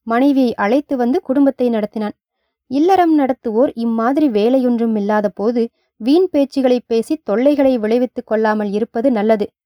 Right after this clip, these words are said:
இந்த மாதிரி கதை உங்களுக்கு பிடிச்சிருக்கும்னு நினைக்கிறேன். இந்த மாதிரி கதைகளை தொடர்ந்து கேட்க நீங்க தமிழ் ஆடியோ புக்ஸ் சேனலை மறக்காம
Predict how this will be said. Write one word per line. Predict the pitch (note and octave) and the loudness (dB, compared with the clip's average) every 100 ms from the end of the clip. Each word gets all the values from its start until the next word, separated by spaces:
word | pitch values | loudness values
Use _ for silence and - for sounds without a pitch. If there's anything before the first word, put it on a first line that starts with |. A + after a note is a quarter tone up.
| _ _ _ _ _ | _ _ _ _ _
இந்த | C4+ D4 | 0 2
மாதிரி | F4 F#4 D#4 | 4 2 0
கதை | C#4+ B3+ C4 | 0 0 0
உங்களுக்கு | A#3+ A3+ G#3+ G#3 | 0 -4 -6 -10
பிடிச்சிருக்கும்னு | A3+ - A#3 B3 | -10 -10 -8 -6
நினைக்கிறேன். | A3+ G3+ F#3+ B3+ D#4 | -6 -8 -6 -6 -6
இந்த | B3+ A3+ | -4 -2
மாதிரி | A3+ A3 | 0 -2
கதைகளை | - G3+ A3 G3+ - | -4 -4 -2 -2 -4
தொடர்ந்து | G3+ C#4 F4+ D4+ | -2 0 0 0
கேட்க | A#3 F#3+ G3+ C#4 - _ _ | -2 -2 -6 -6 -8 _ _
நீங்க | B3+ A#3+ | -4 -2
தமிழ் | A3 B3 D4+ F4+ | 0 2 2 2
ஆடியோ | A#3 A3+ B3+ | 0 2 2
புக்ஸ் | A3+ B3 - A#3+ | 0 -4 -4 -8
சேனலை | G#3+ A3+ | -4 -4
மறக்காம | G3+ G#3 A#3 | -4 -6 -4